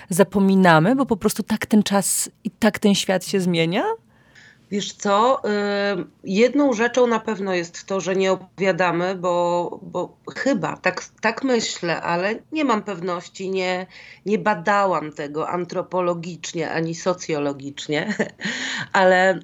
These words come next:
Speaker 2: jedną rzeczą pewnie jest to, że nie opowiadamy, bo opowiadając, y, prędzej czy później sięgalibyśmy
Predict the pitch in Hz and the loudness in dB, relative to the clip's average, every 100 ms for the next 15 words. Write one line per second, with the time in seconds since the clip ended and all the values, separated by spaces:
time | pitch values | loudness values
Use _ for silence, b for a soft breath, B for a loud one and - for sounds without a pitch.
0 | - 208 233 240 208 226 226 214 208 214 | -2 0 2 0 -2 -4 -4 -4 -4 -2
1 | 202 - - 165 196 202 208 196 190 196 | -4 -6 -6 -6 -2 0 0 -2 0 2
2 | 185 202 196 170 151 175 165 185 190 190 | 2 2 2 0 0 2 2 0 0 0
3 | 185 226 240 185 165 190 - - B B | 2 2 2 0 -2 -6 -10 -18 B B
4 | B B - 202 196 190 - 247 262 240 | B B -6 -4 -2 -4 0 0 2 0
5 | 233 - 240 - 240 214 226 214 - 233 | -4 -6 -12 -8 -6 -2 -2 0 0 0
6 | 220 220 220 190 180 202 214 208 208 | 2 0 0 -4 -10 -10 -10 -8 -8